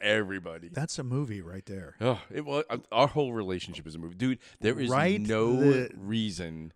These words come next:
Speaker 2: write the, uh, the,
Speaker 1: We
Speaker 2: the
Speaker 1: never
Speaker 2: play
Speaker 1: should have
Speaker 2: sc-, or
Speaker 1: met.
Speaker 2: the, what do they call that?
Speaker 1: The screen-, the, the, uh,
Speaker 2: Screenplay.
Speaker 1: s-, screenplay.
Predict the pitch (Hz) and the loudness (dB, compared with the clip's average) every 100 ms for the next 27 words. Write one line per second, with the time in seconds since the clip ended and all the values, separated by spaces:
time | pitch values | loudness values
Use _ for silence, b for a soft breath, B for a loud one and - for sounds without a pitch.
0 | - 120 170 202 - 143 139 135 131 127 | -10 -4 -2 -4 0 2 6 6 6 6
1 | 120 120 123 120 - 117 147 123 156 185 | 2 -2 0 0 0 0 2 4 4 4
2 | 175 131 120 113 110 104 113 139 123 117 | 2 -2 -2 -2 -4 -6 -6 -6 -6 -8
3 | 104 101 95 _ _ _ _ _ - - | -12 -14 -20 _ _ _ _ _ -16 -8
4 | 104 - 90 82 78 _ 92 85 82 80 | -8 -6 -4 -6 -8 _ -12 -8 -8 -8
5 | 78 76 220 151 107 - - 98 73 | -4 0 2 4 0 -2 -10 -10 -10